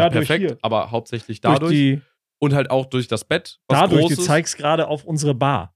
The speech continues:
Speaker 2: Durch unsere Bar.
Speaker 1: <laughs> Ist
Speaker 2: Nee.
Speaker 1: irre, ne?
Speaker 2: Und,
Speaker 1: Man kann
Speaker 2: ähm,
Speaker 1: hier so
Speaker 2: aber das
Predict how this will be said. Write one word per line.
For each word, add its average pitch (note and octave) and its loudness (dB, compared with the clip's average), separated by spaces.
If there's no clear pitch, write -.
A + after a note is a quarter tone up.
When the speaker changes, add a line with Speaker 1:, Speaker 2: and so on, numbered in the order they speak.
Speaker 2:
Durch A#2 -4
unsere A2 -4
Bar. B2 0
Speaker 1:
<laughs> - -20
Ist C3+ 2
Speaker 2:
Nee. - 0
Speaker 1:
irre, A3 2
ne? C#3 4
Speaker 2:
Und, C#3+ 0
Speaker 1:
Man C3+ 0
kann B2+ 4
Speaker 2:
ähm, B2+ 4
Speaker 1:
hier F3 4
so E3 -2
Speaker 2:
aber C#3+ 2
das D3 -4